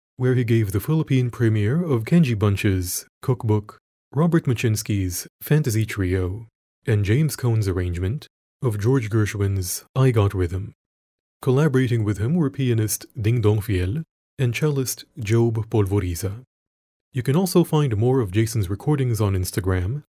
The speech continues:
at Jason underscore clarinet. That's J S N underscore C L R N T. That is all for this Maestro Filipino, D Z F E's weekly feature for fine music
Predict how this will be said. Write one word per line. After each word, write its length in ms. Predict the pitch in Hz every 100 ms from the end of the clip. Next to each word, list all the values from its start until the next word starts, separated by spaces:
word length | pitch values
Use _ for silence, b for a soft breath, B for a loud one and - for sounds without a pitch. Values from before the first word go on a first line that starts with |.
| _ _ -
at 300 | 113 113 - -
Jason 600 | 113 127 - 123 120 113 _ _ _ -
underscore 600 | 143 131 120 - 101 101
clarinet. 720 | - 98 92 90 90 - - _ _ _ _ _ _ -
That's 480 | 104 98 95 - - -
J 340 | 95 110 120
S 280 | 117 107 -
N 360 | 123 98 113 165 _ _ _ 139
underscore 720 | 131 117 - 117 107 104 104 _ -
C 260 | - 165 127
L 460 | 113 113 113 - _ -
R 180 | 110 107
N 220 | 92 98
T. 320 | 104 90 - _ _ _ _ _ _ _ -
That 240 | 117 117
is 140 | 110
all 220 | 101 104 160
for 160 | 180
this 420 | 113 135 - -
Maestro 480 | 104 90 135 - 117
Filipino, 640 | 110 104 101 90 78 92 - _ -
D 160 | 110 156
Z 180 | 135 127
F 100 | 113
E's 220 | 117 92
weekly 340 | 82 98 101 92
feature 560 | 110 95 - 90 98 - _ _
for 200 | - 110
fine 320 | - 147 143
music 440 | 98 95 95 92